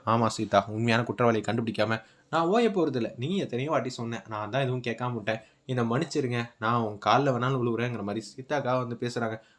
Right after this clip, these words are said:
"பாஸ் பெரிய வார்த்தையெல்லாம் பேசாதீங்க, நீங்க என்ன புரிஞ்சுக்கிட்டீங்க? தப்பு செய்யறதுனா இயல்பு தான். தப்பு செஞ்சோன்னே அதை புரிஞ்சுக்கிட்டு அதை மழுப்பாம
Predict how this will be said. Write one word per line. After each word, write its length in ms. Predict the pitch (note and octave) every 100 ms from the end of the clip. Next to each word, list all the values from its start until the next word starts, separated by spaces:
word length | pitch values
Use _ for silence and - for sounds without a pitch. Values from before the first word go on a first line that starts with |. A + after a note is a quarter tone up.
| -
"பாஸ் 240 | C#3+ C3 -
பெரிய 200 | F3 A#3+
வார்த்தையெல்லாம் 400 | G#3+ D3+ D3 D#3
பேசாதீங்க, 400 | C#3 C#3 A#2+ A2 G#2+
நீங்க 180 | B2+ C#3+
என்ன 120 | A#2 C3
புரிஞ்சுக்கிட்டீங்க? 560 | C3 C3 A#2+ G2+ G2+ G#2 - _
தப்பு 240 | - F#3+ A3
செய்யறதுனா 460 | F3+ C3 G#2 B2+ C3
இயல்பு 320 | A#2+ B2+ A2+
தான். 160 | G#2 - -
தப்பு 260 | A#2 -
செஞ்சோன்னே 460 | D#3+ B2 B2 A2+ A#2 B2
அதை 220 | - A2+ A2
புரிஞ்சுக்கிட்டு 520 | - D3+ C#3 A2 A#2+ - - -
அதை 160 | B2+ A#2+
மழுப்பாம 600 | A2 F#3+ G3 C3 A#2+